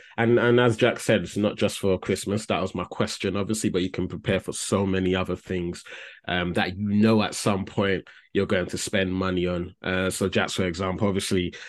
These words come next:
I drive. I know I'm gonna spend money at some point on insurance and stuff like that. So put money aside for when that comes, boom. So it doesn't feel like, you know, um, I have to d-, directly take out money from my paycheck when that insurance time comes, for example.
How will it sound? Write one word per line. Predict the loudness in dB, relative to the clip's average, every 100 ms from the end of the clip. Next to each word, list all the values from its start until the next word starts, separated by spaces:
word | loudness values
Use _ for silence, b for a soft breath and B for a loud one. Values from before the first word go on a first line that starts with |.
| B
I | -2 -2
drive. | 0 0 2 2
I | 2
know | 4 8 8
I'm | 8
gonna | 6 6
spend | 4 6
money | 6 6
at | 4 2
some | 0 0
point | 2 2 2
on | 2
insurance | 2 2 2 2 -2 -2
and | -2
stuff | 0 -4 -2 0
like | 0 0
that. | -2 -2 -4 B B
So | 2 4 4 0 _
put | -6 -4 -2
money | 0 2
aside | 2 4 4 4
for | 4
when | 2 4
that | 2 2
comes, | 4 6 4 0 -6 0
boom. | 6 8 8 2
So | 2
it | 2
doesn't | 4 2 0
feel | 2 4 4
like, | 4 0 -2 -2
you | 0
know, | 0 -2 -4 B B B B
um, | 0 0 0
I | 0
have | 0 0
to | -2
d-, | 0 -2
directly | -2 0 0 -2 -4
take | 0 0 0
out | -2 -2
money | 0 0
from | 0 0
my | -2
paycheck | 0 0 0 2 0 0 -2
when | -2 0
that | -2 -2
insurance | 0 0 0 -4
time | -4 -4 -2
comes, | -4 -4 -4
for | -2 -2
example. | -2 -6 -8 -6 -8 -10